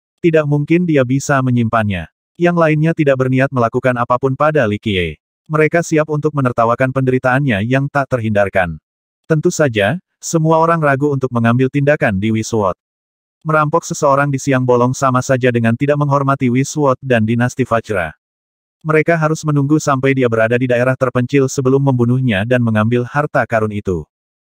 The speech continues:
Bocah ini sangat jahat. Di sisi lain, generasi sebelumnya tetap berhati-hati. Seorang pria menatap Li Qiye dan menilai harta dari mata air emas, membuka pintu kayu,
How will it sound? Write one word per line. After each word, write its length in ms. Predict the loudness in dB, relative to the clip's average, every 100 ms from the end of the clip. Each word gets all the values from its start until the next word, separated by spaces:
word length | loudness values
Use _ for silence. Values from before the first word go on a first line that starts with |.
| _ _
Bocah 400 | 0 0 2 0
ini 240 | 0 0 0
sangat 320 | 0 0 0 0
jahat. 400 | 0 0 -4 -6 _
Di 200 | -4 -2
sisi 240 | -2 0
lain, 400 | 2 2 0 -2 -6 _ -2
generasi 400 | 2 2 0 -2
sebelumnya 400 | 0 2 2 0
tetap 320 | 0 -2 -2
berhati-hati. 800 | -2 -2 -2 -2 -2 -2 -4 -8 -14 _ _
Seorang 400 | -2 2 2 2
pria 240 | 0 0 2
menatap 400 | 2 0 0 -2
Li 80 |
Qiye 320 | -2 2 2 2
dan 160 | 2
menilai 320 | 2 2 0
harta 240 | 0 -2 0
dari 240 | 0 0
mata 240 | 0 0 0
air 160 | 0 0
emas, 480 | 0 0 -2 -8 -12 _
membuka 400 | -2 0 0 0
pintu 240 | 0 -2 0
kayu, 400 | 0 0 -2